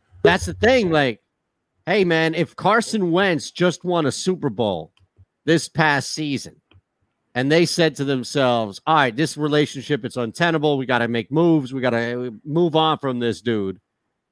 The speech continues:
You've bought yourself maybe two years with a fan base of growing another quarterback. If Aaron Rodgers goes four and thirteen this year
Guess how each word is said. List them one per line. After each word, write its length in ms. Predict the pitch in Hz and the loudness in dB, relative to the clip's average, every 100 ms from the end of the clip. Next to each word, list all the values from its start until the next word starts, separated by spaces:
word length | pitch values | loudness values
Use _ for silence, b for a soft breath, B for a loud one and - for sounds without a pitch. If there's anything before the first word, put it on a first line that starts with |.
| _ _ - | _ _ -2
You've 360 | 214 339 269 | 4 4 4
bought 300 | 165 226 294 - | 4 4 4 4
yourself 560 | 214 185 202 185 160 - | 4 4 2 2 2 2
maybe 360 | 202 277 277 254 | 2 4 2 -2
two 400 | - - 294 277 | -4 2 4 6
years 460 | 233 277 294 247 | 4 2 0 0
with 120 | 202 156 | 2 2
a 40 | |
fan 320 | - 160 143 | 2 0 0
base 340 | 123 139 123 - | 0 0 0 -4
of 160 | 107 | -6
growing 400 | 131 151 151 143 | 0 4 4 2
another 260 | 139 135 123 | 0 0 -2
quarterback. 720 | - 131 113 107 85 67 _ _ _ _ _ _ _ _ _ _ | -2 -2 -2 -4 -6 -10 _ _ _ _ _ _ _ _ _ _
If 240 | 208 180 190 | 4 6 6
Aaron 280 | 285 302 254 | 6 6 6
Rodgers 600 | 247 262 208 208 190 - | 6 6 6 6 4 2
goes 680 | 196 180 175 151 - - - - | 2 4 2 -2 -12 -20 -20 0
four 440 | 220 247 254 247 | 2 6 6 6
and 420 | 214 170 165 156 | 4 0 -4 -6
thirteen 680 | - 240 226 - 233 269 226 | 0 2 2 0 -2 -2 0
this 220 | 180 - | 0 0
year 400 | 151 127 98 90 | -4 -4 -6 -10